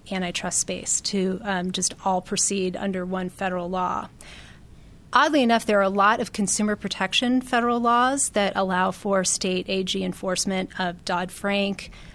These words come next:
the Children's Online Protection Act, pri-, or the Children's Online Privacy Protection Act, um, <clears throat> the, uh, T C P A. You don't see states using those quite as often, which I find to be interesting.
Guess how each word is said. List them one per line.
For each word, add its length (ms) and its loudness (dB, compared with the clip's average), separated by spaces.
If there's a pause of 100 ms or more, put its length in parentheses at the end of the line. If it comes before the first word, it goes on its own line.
(140)
the 80 -4
Children's 480 0
Online 420 -2
Protection 800 -2 (360)
Act, 380 0
pri-, 220 2
or 180 2
the 180 0
Children's 500 0
Online 460 0
Privacy 460 -4
Protection 580 -2
Act, 460 0 (640)
um, 480 4 (180)
<clears throat> 160 4
the, 380 4
uh, 280 4
T 160 0
C 200 0
P 260 0
A. 400 4
You 180 2
don't 360 2
see 260 2
states 580 0
using 460 2
those 320 0
quite 420 -2
as 160 -4
often, 440 0
which 160 -2
I 80 0
find 260 -2
to 80 -12
be 100 -4
interesting. 720 -2